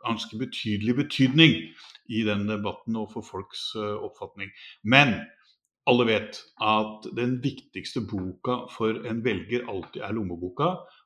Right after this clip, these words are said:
og det er helt klart at den økonomiske situasjonen som befinner seg i, som E U-landene nå befinner seg i, den er helt ulik i mange, i mange av de forskjellige landene.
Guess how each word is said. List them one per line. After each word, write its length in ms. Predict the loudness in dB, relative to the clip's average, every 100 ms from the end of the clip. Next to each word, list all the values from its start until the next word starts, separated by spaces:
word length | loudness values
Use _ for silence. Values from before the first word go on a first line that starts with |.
| -6
og 80 |
det 80 | -4
er 120 | -2 -4
helt 180 | -4
klart 280 | -4 -6 -6
at 80 | -10
den 160 | -10 -10 -14
økonomiske 960 | -6 -4 -2 -4 -6 -6 -6 -8 -12
situasjonen 760 | -10 -10 -10 -10 -8 -6 -4 -6 -8 _ _
som 220 | -6 -6
befinner 480 | -6 -8 -10 -8 -8
seg 320 | -6 -6 -6
i, 120 | -6 -6 -6 -8
som 160 | -6
E 120 | -4 -4
U-landene 380 | -4 -8 -6 -6
nå 100 | -6
befinner 480 | -8 -10 -14 -14 -12
seg 220 | -6 -2
i, 60 | -2 -4 -18 -20 _
den 80 | -8
er 80 | -4
helt 200 | -4 -4 -4
ulik 540 | -4 -4 -2 -4 -4 -6
i 40 |
mange, 340 | -8 -8 -8 -8 -8 -12 -14
i 80 | -14 -14
mange 200 | -14 -12
av 240 | -12 -12 -14
de 120 | -16 -14
forskjellige 400 | -16 -14 -12 -10
landene. 400 | -8 -2 -2